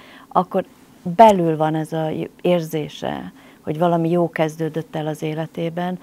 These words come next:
akkor ez már egy jó indítás. Ö, utána meg, ö, hát a vezető elv mégiscsak a szeretet. A szeretet energia. A kapcsolatokban, a önépítésemben,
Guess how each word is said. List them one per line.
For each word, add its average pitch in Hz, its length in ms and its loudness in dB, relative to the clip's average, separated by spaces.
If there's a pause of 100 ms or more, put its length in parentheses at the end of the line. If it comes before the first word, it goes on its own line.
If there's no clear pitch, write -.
(240)
akkor 226 320 2
ez 190 140 2
már 170 280 2
egy 160 220 -2
jó 160 220 0
indítás. 151 920 -6 (400)
Ö, 175 400 2 (260)
utána 262 460 2
meg, 202 320 -2
ö, 185 200 0 (460)
hát - 260 -10 (160)
a 175 120 2
vezető 220 460 2
elv 170 280 2
mégiscsak 165 560 -4
a 151 60 -6
szeretet. - 680 -8 (520)
A 160 60 -4
szeretet 156 500 -8
energia. 151 600 -6 (240)
A - 140 -6
kapcsolatokban, 160 1160 0
a - 500 -4 (160)
önépítésemben, 165 1120 -2